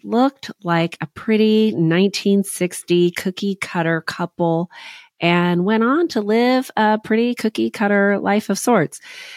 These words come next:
They were pretty adorable, and actually almost sixty-four years later, I gotta tell ya, they, they still are.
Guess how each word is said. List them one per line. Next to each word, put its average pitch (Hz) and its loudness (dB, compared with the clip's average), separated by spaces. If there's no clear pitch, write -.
They 208 0
were 226 2
pretty 240 0
adorable, 208 2
and 170 2
actually 180 0
almost 170 0
sixty-four 165 -2
years 160 0
later, 165 0
I 156 -2
gotta 151 -2
tell 151 -4
ya, 165 0
they, 156 0
they 147 -4
still 147 -4
are. 127 -6